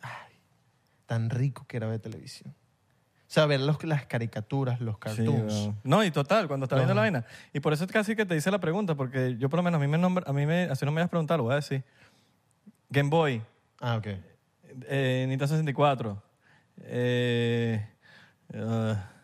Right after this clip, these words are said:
Speaker 2: chancletazo.
Speaker 1: Ok.
Speaker 2: C-, correazo.
Speaker 1: Primero que se te venga a la mente.
Speaker 2: Eh, correazo. Eh, PlayStation
Speaker 1: Ajá.
Speaker 2: uno. Eh, eh, Super Mario.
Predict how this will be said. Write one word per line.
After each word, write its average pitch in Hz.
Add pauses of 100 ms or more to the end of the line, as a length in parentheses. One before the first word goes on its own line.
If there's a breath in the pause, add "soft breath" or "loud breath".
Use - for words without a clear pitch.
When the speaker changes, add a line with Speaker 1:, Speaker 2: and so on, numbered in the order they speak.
(380 loud breath)
Speaker 2:
chancletazo. 123 (100)
Speaker 1:
Ok. 117
Speaker 2:
C-, 120
correazo. 131
Speaker 1:
Primero 165
que 185
se 165
te 143
venga 147
a -
la 156
mente. 127
Speaker 2:
Eh, 123
correazo. 127
Eh, 123
PlayStation 135
Speaker 1:
Ajá. 110 (120)
Speaker 2:
uno. 143 (640 soft breath)
Eh, 123 (420 soft breath)
eh, -
Super 127
Mario. 135